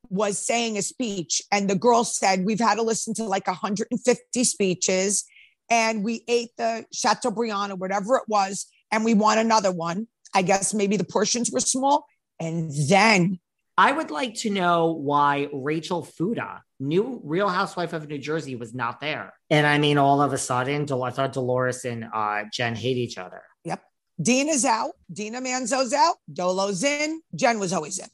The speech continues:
Speaker 2: What did you think of, so we have Jen. What did you think of, we'll start with New Jersey Housewives, Jen Fessler in that red. Remember the red?
Speaker 1: It was brutal. It was just brutal. It wa-, I can't even talk about it. Like,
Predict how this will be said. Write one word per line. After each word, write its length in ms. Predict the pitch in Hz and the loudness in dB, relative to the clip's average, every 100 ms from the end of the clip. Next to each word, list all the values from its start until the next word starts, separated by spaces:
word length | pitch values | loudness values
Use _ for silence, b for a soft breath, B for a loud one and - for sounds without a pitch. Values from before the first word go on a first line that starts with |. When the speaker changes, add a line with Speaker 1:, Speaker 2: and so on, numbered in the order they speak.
| - | -4
Speaker 2:
What 420 | 156 151 180 185 | 2 8 8 8
did 220 | 208 180 | 2 2
you 140 | 170 170 | 2 2
think 440 | - 170 156 147 | 0 0 2 0
of, 340 | 147 139 135 127 | 0 2 2 -2
so 100 | - | -6
we 80 | 143 | -4
have 160 | 135 120 | -4 -6
Jen. 440 | 113 139 147 160 | -2 0 0 0
What 140 | 143 160 | 0 2
did 140 | 175 | 0
you 100 | 175 | -2
think 240 | 165 160 143 | -4 -6 -4
of, 140 | 123 - - | -6 -8 -14
we'll 60 | |
start 280 | 123 156 156 | -4 0 2
with 80 | 156 | 2
New 140 | 165 | 0
Jersey 340 | 147 151 135 135 | 0 0 -2 -2
Housewives, 560 | 123 120 - 120 120 | -4 -4 -4 -4 -6
Jen 300 | - 143 143 | -2 2 2
Fessler 520 | 151 147 127 - 147 147 | 2 0 -2 -2 -2 -2
in 100 | 131 | -2
that 180 | 117 113 | -2 -4
red. 500 | 110 113 127 165 202 _ | -2 -2 0 -4 -8 _
Remember 240 | 127 117 131 | -8 -6 -4
the 100 | 139 | -2
red? 440 | 135 151 190 214 - | 0 0 -2 -8 2
Speaker 1:
It 120 | 233 208 | 4 6
was 140 | 202 | 2
brutal. 560 | 147 160 190 170 143 _ _ _ - | 2 2 4 4 -2 _ _ _ 2
It 140 | 220 | 4
was 200 | 214 170 | 4 0
just 380 | - 196 170 - | 0 2 2 -2
brutal. 320 | 180 160 180 - | -2 0 -2 2
It 180 | 175 190 | 2 2
wa-, 120 | - - - - | -2 -2 0 4
I 100 | 220 | 4
can't 340 | - 277 262 | 4 4 6
even 300 | 254 233 247 | 6 4 4
talk 260 | - 208 - | 4 2 2
about 220 | 233 165 | 0 0
it. 60 | - _ - | -4 _ 0
Like, 200 | 202 196 | 0 2